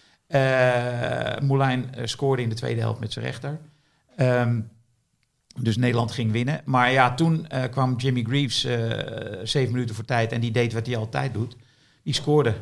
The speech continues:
En het, toen, zodoende werd het een gelijk, eh, gelijk spel.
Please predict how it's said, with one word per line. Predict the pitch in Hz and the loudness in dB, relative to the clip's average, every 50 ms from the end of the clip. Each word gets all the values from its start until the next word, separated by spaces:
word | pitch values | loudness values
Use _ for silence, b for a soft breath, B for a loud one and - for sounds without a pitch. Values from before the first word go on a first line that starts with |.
| - - | -8 -12
En | - 131 123 | -8 -4 -4
het, | 120 120 | -4 -4
toen, | - 139 - - | -4 -6 -6 -6
zodoende | - 113 123 120 117 123 127 123 120 | -4 -4 -2 -2 0 0 0 0 0
werd | 113 127 117 | 0 0 -2
het | 107 101 | -2 -4
een | 120 110 | -6 -8
gelijk, | - 104 113 117 120 117 113 - | -8 -6 -6 -4 -4 -6 -6 -8
eh, | 117 117 113 113 110 110 | -8 -6 -6 -6 -6 -6
gelijk | - 117 113 110 110 - | -6 -4 -4 -4 -4 -6
spel. | - - 131 113 98 - - | -6 -6 -4 -4 -6 -8 -12